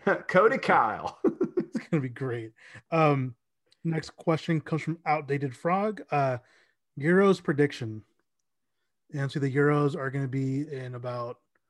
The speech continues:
Speaker 2: fifty minutes. <laughs> Um,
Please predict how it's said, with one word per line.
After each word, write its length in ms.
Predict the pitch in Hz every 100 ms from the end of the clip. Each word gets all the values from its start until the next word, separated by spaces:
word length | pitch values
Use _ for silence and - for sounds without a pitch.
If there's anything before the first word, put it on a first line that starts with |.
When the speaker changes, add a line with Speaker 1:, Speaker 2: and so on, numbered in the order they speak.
| _ _ _ _ _ _ _ _
Speaker 2:
fifty 300 | _ 151 147
minutes. 440 | 143 147 - - - _ _
<laughs> 220 | - 220 - - - - -
Um, 500 | 175 175 160 139